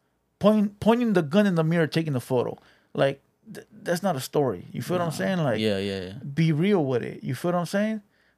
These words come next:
Speaker 1: But shout out to Opina, though. I fuck with him, bro.
Speaker 2: Yeah, shout out to Opina.
Speaker 1: I fuck with him.
Speaker 2: Opina, I do accept your challenge to a one-on-one, um, your basketball park of choice. I do not believe you play like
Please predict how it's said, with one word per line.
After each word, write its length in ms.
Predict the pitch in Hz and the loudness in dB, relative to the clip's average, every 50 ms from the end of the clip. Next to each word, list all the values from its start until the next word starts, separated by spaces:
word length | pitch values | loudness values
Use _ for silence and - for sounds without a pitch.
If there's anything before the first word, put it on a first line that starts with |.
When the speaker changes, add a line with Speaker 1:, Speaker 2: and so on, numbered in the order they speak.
| _ | _
Speaker 1:
But 260 | - 151 151 143 - - - | 2 2 2 2 0 -4 -4
shout 200 | 160 - 214 226 | -2 0 2 2
out 120 | 233 226 226 | 2 2 2
to 80 | 214 | 0
Opina, 380 | 208 202 - - 220 202 185 156 | -2 -2 -2 -4 -6 -4 -4 -2
though. 160 | 123 101 - | -2 -2 0
I 120 | - - | 0 -2
fuck 260 | 147 - 190 190 170 - | 0 0 -2 -2 -2 -2
with 100 | 156 131 | -2 -2
him, 100 | 117 107 | -2 -2
bro. 200 | 104 113 120 131 127 _ _ _ _ _ _ _ _ _ _ - | -2 -4 -4 -6 -8 _ _ _ _ _ _ _ _ _ _ 0
Speaker 2:
Yeah, 140 | 123 120 107 | 2 2 2
shout 240 | - - 120 123 143 | 2 2 2 4 4
out 160 | 139 135 127 | 4 2 0
to 80 | - | -2
Opina. 500 | 135 117 - - 147 147 147 127 104 85 - - | -2 -2 -2 -2 -2 -2 0 -2 -2 -4 -4 -4
Speaker 1:
I 80 | 143 143 | -6 -4
fuck 300 | - - 160 131 - - | -4 -4 -4 -4 -4 -6
with 80 | 113 | -10
him. 100 | - 76 71 - | -10 -10 -4 0
Speaker 2:
Opina, 360 | - 120 113 - 156 165 160 156 | 0 0 2 2 2 2 4 4
I 120 | 147 131 117 | 4 4 2
do 260 | 113 117 147 151 165 | 0 0 2 2 2
accept 420 | 165 - - - 147 143 139 - | 2 2 2 2 2 2 2 -2
your 120 | 139 127 123 | -4 -4 0
challenge 440 | - 135 135 139 143 143 139 - - | 4 4 4 4 4 0 -4 -4 -2
to 80 | - 123 | -2 0
a 80 | 110 | 0
one-on-one, 800 | 104 101 110 127 135 139 139 135 131 123 127 135 147 156 165 160 - - _ _ _ _ _ _ _ _ _ - | 0 0 0 2 2 2 2 2 2 2 4 4 2 2 0 -4 -10 -16 _ _ _ _ _ _ _ _ _ 0
um, 580 | - 120 117 113 113 110 107 104 98 95 98 107 - - _ _ _ - - - _ _ _ _ | 2 4 4 4 4 2 2 0 -2 -4 -6 -10 -14 -20 _ _ _ -20 -20 -20 _ _ _ _
your 220 | - 120 123 123 123 | -2 2 2 2 4
basketball 560 | 113 107 113 120 131 131 - 143 123 120 120 | 4 4 4 4 4 2 0 -2 0 0 0
park 340 | 120 - - 127 127 127 - | 2 2 2 2 2 2 -2
of 120 | 117 107 | -6 -8
choice. 520 | - - 127 127 139 151 156 - - - - _ _ _ _ _ _ _ _ _ _ _ _ _ _ _ _ _ _ _ _ _ _ - | -4 -2 0 0 0 0 -2 -6 -12 -18 -20 _ _ _ _ _ _ _ _ _ _ _ _ _ _ _ _ _ _ _ _ _ _ 4
I 100 | 120 127 | 4 4
do 140 | 127 135 120 | 4 4 4
not 240 | 120 127 143 147 | 6 6 6 4
believe 280 | 135 143 139 147 139 127 | 2 0 0 0 0 0
you 120 | 135 135 | -2 -4
play 260 | 127 - - 135 131 127 | -2 0 2 2 4 4
like 240 | 127 120 117 107 | 2 0 0 -2